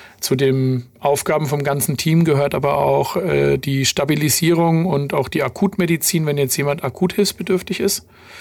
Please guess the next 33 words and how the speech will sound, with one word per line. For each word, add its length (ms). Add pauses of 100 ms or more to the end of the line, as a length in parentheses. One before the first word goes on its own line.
(220)
Zum 160
Beispiel, 360
wenn 140
jemand 300
nach 100
einem 160
Verkehrsunfall 580
in 120
den 100
Schockraum 380
kommt. 280 (560)
Das 180
machen 360
wir 320 (240)
gemeinsam 640
mit 140
den 120
anderen 320
Fachdisziplinen. 1120 (920)
Und 480 (800)
was 180
aber 220
auch 140
zum 160
Beispiel 300
zu 120
uns 180
gehö-, 300
äh, 340
zu 120
unserer 200
Aufgabe 360
gehört, 340